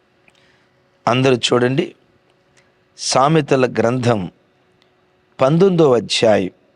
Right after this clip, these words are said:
ఇరవై ఆరో వచనం. "తండ్రికి కీడు చేసి తల్లిని తరిమివేయువాడు అవమానమును అపకీర్తిని కలుగు చేయువాడు."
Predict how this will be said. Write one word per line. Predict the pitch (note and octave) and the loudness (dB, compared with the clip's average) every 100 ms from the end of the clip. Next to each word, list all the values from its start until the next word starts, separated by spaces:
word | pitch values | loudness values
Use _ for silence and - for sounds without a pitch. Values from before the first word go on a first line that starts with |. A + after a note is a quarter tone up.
| _ _ _ _ _ _ _ - | _ _ _ _ _ _ _ -2
ఇరవై | A#2+ C3+ C#3 | 0 2 2
ఆరో | A#2+ A2 G#2+ | 2 2 0
వచనం. | F#2 F2 - F2 - _ _ _ _ _ _ _ _ - | -2 -4 -8 -8 -14 _ _ _ _ _ _ _ _ -4
"తండ్రికి | D3 F#3 G#3+ - D3 | 0 2 0 -2 -10
కీడు | - C#3+ C#3+ C3 B2+ | -2 0 0 -2 -4
చేసి | A2 - B2 - _ _ _ _ _ _ _ - | -2 -4 -4 -6 _ _ _ _ _ _ _ -4
తల్లిని | C#3+ D#3 F#3+ F#3+ E3 | 0 2 2 2 0
తరిమివేయువాడు | - C3 D3+ F3+ D#3+ C#3+ B2 A2 G2+ F2 - _ _ _ _ _ _ - | 0 0 2 2 2 2 2 0 0 -2 -8 _ _ _ _ _ _ -2
అవమానమును | A2+ C#3+ D#3+ D#3+ D#3 D3 C3+ C#3 E3 _ _ _ - | 0 2 2 2 0 0 0 0 -2 _ _ _ -6
అపకీర్తిని | G2+ B2 A#2+ D#3+ C#3 D3 C3+ C3 G3+ _ _ _ _ - | -2 -2 0 0 0 -2 0 -2 -4 _ _ _ _ -6
కలుగు | A#2+ B2 B2 | -2 0 -2
చేయువాడు." | G2 A2+ G2+ G2 F2 - | -4 -6 -6 -8 -12 -16